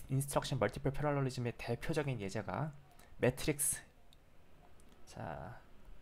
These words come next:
행렬 곱입니다. 왜일까요?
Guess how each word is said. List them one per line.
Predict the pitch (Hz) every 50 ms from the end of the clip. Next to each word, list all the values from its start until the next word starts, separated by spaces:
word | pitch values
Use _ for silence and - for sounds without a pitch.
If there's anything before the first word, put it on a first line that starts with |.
| - - - - - - - - - - - - - - - - - - - - - - - - - - - - - - - - - - - - - -
행렬 | - - - 185 202 202 196 190 190 185 180 175 170 - - -
곱입니다. | - - 131 143 143 135 123 107 - 90 87 - - - - - - - - -
왜일까요? | 120 151 170 165 - 120 104 92